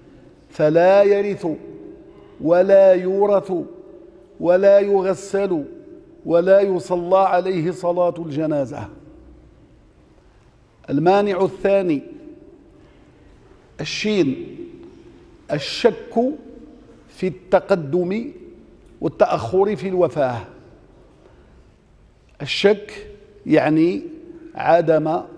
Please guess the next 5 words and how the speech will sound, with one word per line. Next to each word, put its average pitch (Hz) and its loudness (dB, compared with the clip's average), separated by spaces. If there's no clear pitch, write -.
يعني 170 0
الشك 202 -2
في 185 -2
حياة 175 2
الوارث 180 -2